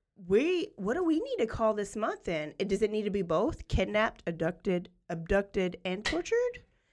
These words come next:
'Cause we're covering both. This is kidnapped.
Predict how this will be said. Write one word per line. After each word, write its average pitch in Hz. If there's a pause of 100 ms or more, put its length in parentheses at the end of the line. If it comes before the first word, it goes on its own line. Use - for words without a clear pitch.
(180)
'Cause 208
we're 208
covering 269
both. 262
This 311
is 220 (960)
kidnapped. 233